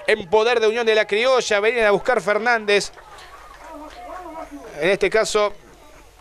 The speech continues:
el número catorce, que es Oviedo. Juega ahora la pelota, la tiene la Criolla. Oviedo que va a ganar, levanta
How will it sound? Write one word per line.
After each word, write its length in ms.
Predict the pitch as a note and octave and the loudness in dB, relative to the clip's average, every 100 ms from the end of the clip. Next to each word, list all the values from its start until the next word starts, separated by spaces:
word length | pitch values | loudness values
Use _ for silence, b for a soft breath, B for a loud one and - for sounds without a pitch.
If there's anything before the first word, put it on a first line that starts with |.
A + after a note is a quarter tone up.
| - - | -20 -10
el 100 | C3 | -2
número 280 | E3+ F#3+ F#3+ | 0 2 2
catorce, 720 | F3+ F#3 - A3+ F#3 F#3 F3+ F#3 | 2 0 2 2 2 2 0 2
que 140 | F3+ | 2
es 160 | G3 - | 2 2
Oviedo. 500 | F#3 A3+ G3 F3+ F3+ - - - - - - - - | 0 2 2 2 0 -8 -18 -18 -18 -16 -16 -16 -12
Juega 480 | C#4 F#3+ A3+ G#3+ G3+ | -2 2 4 4 4
ahora 340 | G#3+ G#3+ F#3+ F#3+ | 6 4 4 2
la 100 | F3+ | 2
pelota, 380 | G3+ A3 - | 2 2 2
la 100 | F#3+ | 2
tiene 220 | F#3 A#3 G3+ | 2 2 2
la 100 | F#3+ | 2
Criolla. 460 | F#3+ A3 F#3+ F#3 | 2 2 4 2
Oviedo 260 | F#3+ A3+ G3+ | 2 2 2
que 120 | F#3 | 2
va 80 | G#3+ | 2
a 40 | |
ganar, 420 | G3+ A3 A3 - - B B | 4 4 2 0 -4 B B
levanta 760 | C3+ G3 A3+ G#3 E3+ F#3+ F#3 | 2 4 2 -2 -2 0 0